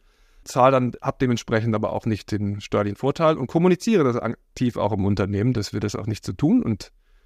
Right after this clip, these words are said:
äh, das ist der eine Nudge. Der zweite Nudge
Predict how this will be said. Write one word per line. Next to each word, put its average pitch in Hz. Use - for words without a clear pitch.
äh, 110
das 117
ist -
der 95
eine 143
Nudge. 156
Der 120
zweite 131
Nudge 127